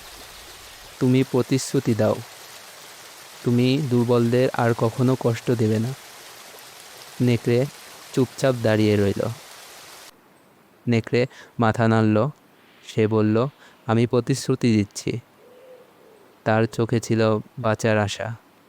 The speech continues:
সারস নেকড়েকে বসতে বলল। নেকড়ে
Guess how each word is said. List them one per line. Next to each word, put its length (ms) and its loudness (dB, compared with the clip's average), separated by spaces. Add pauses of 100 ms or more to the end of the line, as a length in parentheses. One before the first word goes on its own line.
(1500)
সারস 500 0 (280)
নেকড়েকে 440 2
বসতে 420 0
বলল। 400 0 (1160)
নেকড়ে 460 0